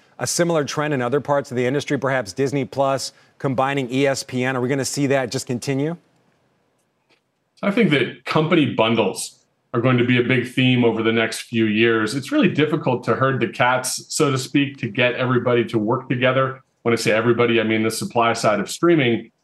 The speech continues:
Speaker 2: uh, in order to create a, a bundle like the old pay T V bundle, which had the wonderful attributes for the sellers of having really, really low churn and really high prices because consumers would just take it.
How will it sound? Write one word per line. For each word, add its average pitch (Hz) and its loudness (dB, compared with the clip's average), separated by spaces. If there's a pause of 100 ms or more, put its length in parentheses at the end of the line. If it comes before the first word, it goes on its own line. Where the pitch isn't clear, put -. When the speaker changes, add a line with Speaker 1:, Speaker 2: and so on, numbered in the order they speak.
(320)
Speaker 2:
uh, 117 2
in 131 2
order 135 2
to 131 -4
create 127 0
a, 123 -6
a 127 -2
bundle 127 2
like 123 0
the 135 0
old 123 0
pay 135 0
T 131 -2
V 170 2
bundle, 107 0
which 110 0
had 123 0 (340)
the 123 -2
wonderful 147 2
attributes 127 0
for 131 -4
the 95 -6
sellers 123 -2 (300)
of 120 0
having 131 2
really, 190 4
really 135 2
low 120 2
churn 95 -2 (240)
and 127 2
really 165 4
high 120 0
prices 101 -4
because 113 -2
consumers 135 0
would 104 -2
just 113 -2 (260)
take 104 -2
it. - -8